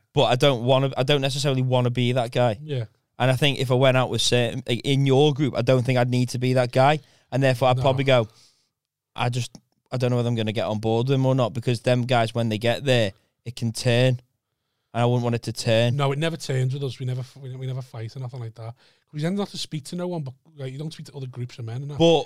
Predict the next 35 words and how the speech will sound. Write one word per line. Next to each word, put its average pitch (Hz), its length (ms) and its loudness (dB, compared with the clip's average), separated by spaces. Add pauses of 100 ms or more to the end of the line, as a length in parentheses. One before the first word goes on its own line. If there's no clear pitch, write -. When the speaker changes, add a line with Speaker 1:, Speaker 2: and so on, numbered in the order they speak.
(160)
Speaker 1:
but 151 60 2
Speaker 2:
You 156 60 4
Speaker 1:
then 147 240 4
Speaker 2:
speak 139 120 -8
to 160 80 4
Speaker 1:
other 160 140 4
Speaker 2:
women. 156 120 4
Speaker 1:
groups 147 240 2
of 151 60 2
men 139 220 4
might 131 240 2
see 135 440 4
it, 135 40 6
and 127 160 2
then, 123 240 2
then 127 220 4
it, 123 180 -4
then 123 240 2
it 123 100 -6
can 139 160 0
get 131 160 4
Speaker 2:
Yeah, 127 40 2
Speaker 1:
a 120 40 2
Speaker 2:
but - 20 2
Speaker 1:
bit 123 140 2
Speaker 2:
we're 127 60 2
Speaker 1:
like 113 140 4
Speaker 2:
all, - 40 2
Speaker 1:
that. 120 200 4
Speaker 2:
we're 135 120 0
all 127 180 2
quite 123 300 -8
big. 117 220 -10 (160)
Speaker 1:
I 143 100 2
know, 147 300 6